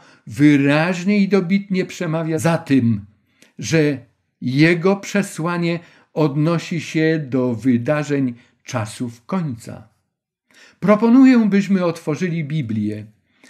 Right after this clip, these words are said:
i bliżej zapoznali się z treścią dwunastego rozdziału Księgi Objawienia.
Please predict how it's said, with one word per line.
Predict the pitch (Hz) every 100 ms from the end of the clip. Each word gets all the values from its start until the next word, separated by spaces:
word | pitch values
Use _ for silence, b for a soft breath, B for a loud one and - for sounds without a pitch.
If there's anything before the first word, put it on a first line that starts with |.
| b b
i | 226
bliżej | 220 240 240 190 170
zapoznali | 147 165 165 131 147 185 151
się | - 147
z | -
treścią | - 156 151 - 165 147 139 B B B
dwunastego | 123 185 143 131 117 - 185 165
rozdziału | 147 131 120 151 151 131
Księgi | - - 139 131 135 135
Objawienia. | 143 135 127 120 110 117 110 117 - 202